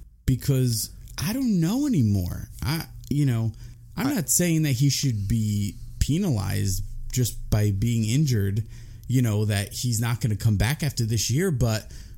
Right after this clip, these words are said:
Speaker 1: really what this is doing is it's opening up a, a window of opportunity to see what Machado as our starting shortstop could be like.
Speaker 2: Here's what the issue is with Didi, is that the Yankees have to, uh,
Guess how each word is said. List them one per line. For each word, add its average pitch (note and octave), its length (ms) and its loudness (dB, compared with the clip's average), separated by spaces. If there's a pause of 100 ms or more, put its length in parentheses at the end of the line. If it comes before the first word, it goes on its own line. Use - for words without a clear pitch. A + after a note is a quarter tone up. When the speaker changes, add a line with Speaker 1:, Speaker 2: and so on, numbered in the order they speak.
Speaker 1:
really G3+ 300 2
what D#3 200 0
this D#3 180 2
is A2 100 2
doing A#2+ 400 2
is G2+ 140 2
it's G#2 140 -2
opening E3 420 2
up C#3+ 180 0
a, G2 240 0 (440)
a G2+ 100 6
window A#2 560 4
of G2 100 2
opportunity A2+ 800 2
to F#2+ 140 0
see C3+ 400 0
what G#2 340 2
Machado A2 540 0
as F#2+ 200 0
our F#2 100 0
starting G2+ 480 0
shortstop F#2+ 560 -2 (240)
could G#2 260 0
be B2+ 180 2
like. - 440 -6 (200)
Speaker 2:
Here's D3+ 280 6
what C3+ 140 4
the A#2 120 6
issue A2+ 340 4
is F#2+ 220 2
with F#2+ 140 0
Didi, F2+ 300 0 (120)
is G2+ 140 2
that G#2 160 2
the A2 80 4
Yankees B2 460 4
have B2+ 320 4
to, G#2 560 4 (200)
uh, F#2 440 0